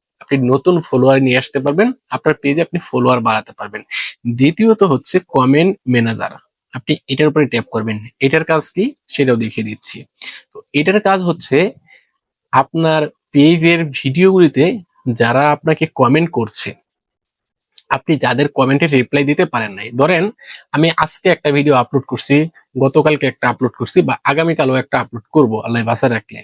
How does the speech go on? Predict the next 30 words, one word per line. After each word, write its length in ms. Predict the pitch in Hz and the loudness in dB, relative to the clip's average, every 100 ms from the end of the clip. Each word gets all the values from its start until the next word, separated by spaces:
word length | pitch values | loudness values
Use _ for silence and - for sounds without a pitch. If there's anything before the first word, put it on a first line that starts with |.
| - | -10
এখন 280 | 131 170 139 165 _ - - - | -6 -2 -2 -4 _ -20 -20 -2
এই 100 | 147 | 2
দেখেন 200 | 147 135 | 2 0
আমি 120 | 127 131 | -2 -2
তিন 160 | - 156 | 0 2
দিন 120 | 170 180 | 4 4
যে 80 | 175 | 4
ভিডিও 220 | 156 160 | 2 2
আপলোড 280 | 147 135 131 | 0 0 -2
করলাম, 300 | 127 123 175 101 - _ - | 0 0 0 -2 -14 _ -4
তো 80 | 147 | -2
আমি 200 | 131 151 135 | 2 0 2
গতকালকে 480 | 135 185 185 185 180 | 0 2 0 0 2
যে 100 | 180 | 2
ভিডিওটা 340 | 165 160 156 131 | 2 2 2 0
আপলোড 260 | - 160 | 0 -2
করছি, 260 | - 135 202 | 0 0 0
গতকালকে 500 | 165 160 175 170 170 147 | 0 2 2 2 0 2
যেগুলি, 360 | 135 147 160 | 2 4 4
আহ, 300 | 160 - 131 | 2 0 -2
যারা 180 | 123 131 | 2 2
আমাকে 240 | 143 139 151 | 2 0 -2
কমেন্ট 320 | - 135 147 | 0 2 2
করেছে 300 | 139 131 135 233 | 2 0 2 0
আমি 160 | 170 | 0
সবার 280 | - 139 135 | 0 0 0
কমেন্টে 300 | 135 131 127 | 0 0 0
রিপ্লাই 320 | 120 120 123 | -2 -4 -2
দিয়ে 200 | 120 165 | 2 2
দিয়েছি। 380 | 127 107 117 - | 2 -4 -8 -12